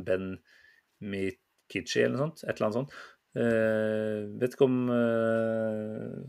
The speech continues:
om, eh, Wilshere nå tenker at, ja, nå er jeg liksom, jeg har prøvd litt til. Han, eh, dro vel ikke opp trær akkurat i Danmark. Jeg vet ikke hvor mye han spilte en gang. Men, eh, det er vel mulig å tenke at han nå er litt sånn, ja,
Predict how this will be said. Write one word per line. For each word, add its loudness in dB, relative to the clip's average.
om, -2
eh, -4
Wilshere 2
nå 2
tenker 2
at, -2
ja, -8
nå -2
er 6
jeg 4
liksom, -2
jeg 4
har 2
prøvd 8
litt 4
til. 6
Han, 0
eh, -4
dro 2
vel 2
ikke 6
opp 2
trær 2
akkurat 0
i 0
Danmark. 2
Jeg -6
vet -2
ikke -2
hvor 2
mye 0
han -6
spilte -4
en -4
gang. -2
Men, -4
eh, -6
det -4
er -2
vel 0
mulig 4
å 0
tenke -2
at -4
han -2
nå -4
er -4
litt -6
sånn, -6
ja, -4